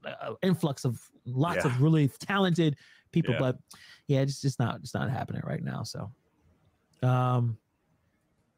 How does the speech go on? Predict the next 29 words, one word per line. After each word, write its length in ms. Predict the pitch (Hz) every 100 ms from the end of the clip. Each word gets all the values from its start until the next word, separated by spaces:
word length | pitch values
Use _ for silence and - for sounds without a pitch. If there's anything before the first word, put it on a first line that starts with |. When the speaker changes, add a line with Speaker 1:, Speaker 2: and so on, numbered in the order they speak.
| _
Speaker 1:
before, 540 | 190 - 339 370 349 -
actually, 420 | - - 240 208 - _ _ _
I, 140 | 202 240
I, 280 | 226 240 226
I 20 |
thought 180 | 311 294
we 100 | 247
didn't 140 | 208
have 120 | 185
time. 220 | - 185
I 60 | -
think, 280 | - 226 -
I 60 | 175
didn't 140 | 208
think 80 | 202
we 40 |
was 60 | 165
gonna 120 | 147
have 80 | 139
time 220 | - 156
to 60 | 135
talk 240 | 165 185
about 180 | 156 110
this, 140 | 120
but 260 | - 156 - - - - _ _ _ _ _ _ _ _ -
<sighs> 720 | - - - - - - -
more 160 | 220 254
father-son 680 | - 214 208 196 190 165
drama. 420 | 139 123 110 -